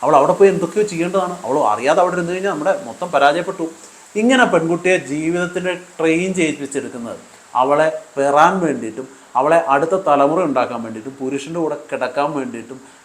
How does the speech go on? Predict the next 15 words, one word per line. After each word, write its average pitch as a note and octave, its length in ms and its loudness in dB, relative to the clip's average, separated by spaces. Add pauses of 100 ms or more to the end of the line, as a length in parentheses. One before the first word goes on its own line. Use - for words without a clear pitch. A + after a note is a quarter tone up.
അതിനു C#3 280 0
വേണ്ടിയിട്ടുള്ള F3 460 -2
ഒരു C#3 200 -2
ഉപകരണമായിട്ടാണ് C3 760 -2 (180)
പലയിടങ്ങളിൽ C3+ 1000 0
നിന്നും C3 180 -10
നമ്മുടെ B2 260 -12
പെൺകുട്ടികൾ B2 480 -10
ഇന്ന് A#2+ 140 -14 (100)
മാറിക്കൊണ്ടിരിക്കുന്നത്. G#2+ 640 -14 (300)
അതിനു F#3+ 220 4
വേണ്ടിയിട്ട് F#3+ 360 4
ഒരു F3 80 2
വലിയ D3 320 0
സ്വത്ത് C#3+ 460 -4